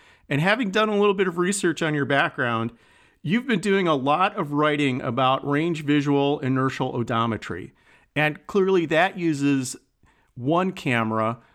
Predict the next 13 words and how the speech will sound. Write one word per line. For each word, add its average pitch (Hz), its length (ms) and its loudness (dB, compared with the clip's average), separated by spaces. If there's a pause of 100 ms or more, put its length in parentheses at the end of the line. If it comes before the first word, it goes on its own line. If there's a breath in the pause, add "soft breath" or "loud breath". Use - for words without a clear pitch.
(140)
where, 147 600 2
you 143 160 -4
know, 123 160 -2
if 123 100 -8
you 131 100 -2
look 143 220 0
at, 123 240 -2
for - 180 -4
the 117 160 -2
audience 117 280 0
that 127 60 -8
might 113 180 -4
be 110 80 -8